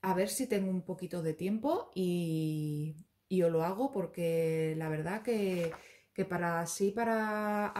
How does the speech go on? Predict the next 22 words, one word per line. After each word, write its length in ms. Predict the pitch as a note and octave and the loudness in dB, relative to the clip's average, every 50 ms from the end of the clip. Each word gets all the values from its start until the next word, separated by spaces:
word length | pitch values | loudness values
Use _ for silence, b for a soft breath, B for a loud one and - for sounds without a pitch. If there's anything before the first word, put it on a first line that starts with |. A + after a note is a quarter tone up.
| G#3 G3+ G3+ G3+ G3+ G3+ | 0 0 0 0 0 0
alguna 420 | G3 G3 F#3 G3 G3+ G3+ G3+ G3 | 0 -2 0 0 -2 -2 0 -2
persona 520 | F#3 F3+ - - E3+ D#3 D#3 D#3 D#3 D3+ B B B B B B B - - | -2 -4 -4 -2 -2 -2 -2 -2 -4 -6 B B B B B B B -10 -4
que 120 | F#3 F3 | -4 -4
tenga 360 | F3 F3+ F3 F#3+ G3+ G#3+ G#3+ | -2 0 0 0 2 2 0
así 840 | G3+ G3+ - - G3+ G3 F#3+ F#3+ F#3 F#3 F#3 F3+ F3+ F3 F3 E3+ E3+ D#3 E3+ | 0 -2 -2 0 0 2 2 2 2 2 2 2 2 2 0 0 -2 -2 0
duda, 520 | F3+ G3 G3 B3 C#4 D#4 F#4 G4+ - - _ _ _ - | 0 2 2 2 2 2 0 -2 -6 -10 _ _ _ -4
eh, 640 | - F#3 F3+ F3+ F3 F3 E3+ E3+ E3 E3 D#3+ D#3+ - | -2 0 0 2 2 2 2 2 2 2 2 0 0
os 180 | - F3 E3 D#3 | -2 -2 -2 0
va 60 | E3 | 0
a 40 | D#3 | 0
venir 280 | E3 D#3 D3+ D3+ D3 | 2 0 0 0 -2
bien. 340 | C#3+ C#3+ C#3+ C#3+ C#3+ D#3 - - - _ B B B B B B B B B B B B | -2 -4 -4 -4 -4 -6 -8 -14 -20 _ B B B B B B B B B B B B
Y 100 | G#3 G#3 | 6 6
luego 540 | G3+ G#3 G#3 G3 F3+ F3+ E3+ E3 - - - - | 8 8 6 6 4 2 0 0 -2 -8 -4 -2
esta, 800 | G#3 G#3+ G#3+ - - - B3 A#3+ A#3+ A#3+ A#3+ A#3+ A#3 A#3 A#3 A#3 | 0 0 0 -2 -4 0 2 2 4 4 2 2 2 2 0 0
bueno, 360 | G#3 G3+ F#3+ F#3 F3+ F3+ - - | 0 2 2 2 0 -2 -4 -2
aquí 560 | F#3+ F#3 F#3 - - G#3+ G3+ F#3 F3 F3+ - - | -2 -2 -2 -2 -2 -2 -2 -2 -4 -6 -4 -4
nos 180 | F#3+ F#3 - | -4 -4 -4
pone 420 | - - G3 F#3+ F#3 F3+ E3+ - - | -2 0 2 2 2 2 0 -2 0
el 720 | F#3 F#3 F#3 F#3+ F#3+ F#3 F#3 F3+ F3+ F3+ F3+ F3 F3 F3 - - | 0 2 2 4 4 4 4 2 2 2 2 2 0 0 -2 -2
punto 320 | F3 E3 E3 E3+ F3 F3 | -2 -2 0 0 2 2
lineal, 420 | F3 F#3+ G3+ G#3+ B3 D4 E4+ F#4+ | 2 4 4 4 4 4 4 4